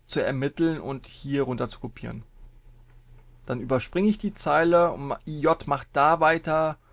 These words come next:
wo keine vollen Zeilen mehr sind und kopiert es darüber. Ich versuche es mal sk-, ähm, eine Skizze zu machen, das zeigt, was ich vorhabe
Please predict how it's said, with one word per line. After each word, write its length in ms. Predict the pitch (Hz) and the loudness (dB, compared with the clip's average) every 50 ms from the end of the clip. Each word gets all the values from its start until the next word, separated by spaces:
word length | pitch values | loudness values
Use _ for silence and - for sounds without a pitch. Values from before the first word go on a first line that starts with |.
| _ _ _ _ _ _ _ _ _ - | _ _ _ _ _ _ _ _ _ -12
wo 600 | - 135 143 143 147 147 147 147 147 143 143 131 | -6 -2 0 2 2 2 4 4 2 2 0 -2
keine 280 | - - 139 135 135 135 | -4 -4 -4 -2 -2 -4
vollen 280 | - - 131 131 127 | -4 -4 -4 -4 -4
Zeilen 360 | 117 - 139 139 147 160 160 151 | -6 -6 -4 -4 -4 -4 -4 -2
mehr 160 | 151 151 147 | -2 -2 -2
sind 300 | - 147 139 139 139 - | -4 -6 -8 -10 -10 -12
und 160 | 127 131 120 | -12 -12 -12
kopiert 400 | - - 123 - - 131 120 - | -12 -16 -14 -10 -8 -8 -8 -8
es 140 | 113 - - | -10 -12 -8
darüber. 580 | 120 117 113 117 117 117 113 110 120 117 113 _ _ _ - - _ _ _ _ _ - - - - - - - - - _ - | -6 -4 -4 -4 -6 -8 -10 -12 -14 -16 -18 _ _ _ -20 -20 _ _ _ _ _ -20 -20 -20 -20 -20 -20 -20 -20 -20 _ -18
Ich 100 | - 107 | -14 -8
versuche 380 | - 143 127 139 151 151 160 | -8 -6 -4 -4 -4 -2 -2
es 120 | 170 156 - | -4 -4 -2
mal 260 | 156 147 147 143 143 | 0 0 2 2 0
sk-, 200 | - - - - _ - - - - _ _ _ - - 185 - - | 0 -4 -12 -14 _ -20 -20 -20 -20 _ _ _ -18 -18 -14 -6 0
ähm, 320 | 143 147 143 139 139 135 - | 0 2 2 0 -4 -6 -10
eine 180 | 143 147 143 143 | -8 -6 -6 -4
Skizze 460 | 135 - - 190 185 - - 175 160 | -4 -4 -2 -2 -4 -4 -6 -10 -8
zu 100 | - - | -8 -6
machen, 380 | 156 156 151 151 139 - 156 151 | 0 2 2 2 0 -2 -6 -6
das 340 | 147 139 - - - _ _ | -6 -6 -6 -8 -16 _ _
zeigt, 480 | - - - - 156 175 - - - | -16 -12 -4 0 0 0 0 0 -4
was 160 | 151 143 - | -4 -4 -4
ich 120 | - 127 - | -8 -16 -12
vorhabe 680 | - - 156 165 175 180 180 185 190 185 208 233 240 | -6 -2 0 0 2 2 2 2 2 2 0 -4 -4